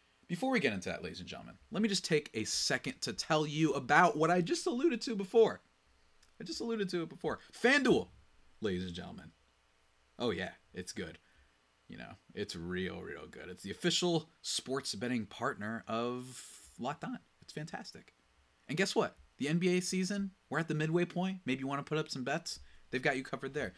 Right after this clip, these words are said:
because new customers get a no-sweat first bet up to one thousand dollars. That's bonus bets back if your first bet doesn't win. Just download the FanDuel Sportsbook app. It's safe, secure, and super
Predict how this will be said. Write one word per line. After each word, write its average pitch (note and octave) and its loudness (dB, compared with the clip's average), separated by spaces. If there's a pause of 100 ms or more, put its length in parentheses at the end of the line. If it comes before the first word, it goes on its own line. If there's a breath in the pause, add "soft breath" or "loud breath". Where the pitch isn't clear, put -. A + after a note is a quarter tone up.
(140 loud breath)
because A#2 -4
new D3+ 0
customers D#3+ 0
get - -6
a A2+ -4
no-sweat C#3+ -2 (120)
first C#3 -4
bet A#2+ -2
up A2 -4
to G2+ -6
one D3 0 (200)
thousand C#3+ -4
dollars. C#3 4 (360 soft breath)
That's - -14
bonus A2+ -4
bets G#2+ -8
back G2+ -4 (100)
if G#2 -8
your G2+ -4
first - -8
bet G2+ -6
doesn't F#2+ -6
win. D#3 0 (240 loud breath)
Just - -4
download F#3 4
the C#3+ -6
FanDuel C3 -2
Sportsbook G#2 -4
app. A2+ -2 (120)
It's - -10
safe, D#3 0
secure, - -6
and F2+ -8
super F2+ -8